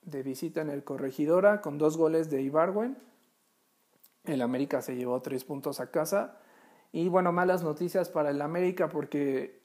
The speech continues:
Nicolás Benedetti, el, el colombiano que era un re-, que es refuerzo del América, ¿no? Esta temporada, sino ya hace dos temporadas, me parece.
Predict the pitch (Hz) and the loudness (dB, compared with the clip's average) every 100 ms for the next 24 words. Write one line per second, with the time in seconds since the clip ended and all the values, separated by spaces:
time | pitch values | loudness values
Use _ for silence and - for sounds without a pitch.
0 | - 139 135 143 151 156 165 139 151 165 | -6 -4 0 0 0 0 -2 0 0 0
1 | 208 202 151 139 190 - _ _ _ _ | -2 0 -2 -4 -8 -12 _ _ _ _
2 | _ _ _ _ _ _ _ - _ _ | _ _ _ _ _ _ _ -20 _ _
3 | - 135 131 135 135 135 143 143 156 151 | -6 -4 -2 0 0 0 0 0 -2 -2
4 | 139 127 131 139 147 135 131 - - _ | -2 -2 -2 -4 -6 -8 -10 -12 -20 _
5 | 143 165 170 147 - 139 135 143 131 131 | -4 -2 -2 -4 -2 -4 -4 -6 -6 -6
6 | 143 139 143 156 156 135 135 143 143 139 | -6 -6 -8 -6 -6 -6 -4 -4 -4 -8
7 | - - _ _ _ _ 147 143 135 147 | -12 -16 _ _ _ _ 0 2 0 -8
8 | - _ _ - 160 165 156 156 151 143 | -14 _ _ -4 0 2 0 -2 2 4
9 | 160 151 143 147 143 156 196 196 | 6 4 -2 -2 -2 2 2 2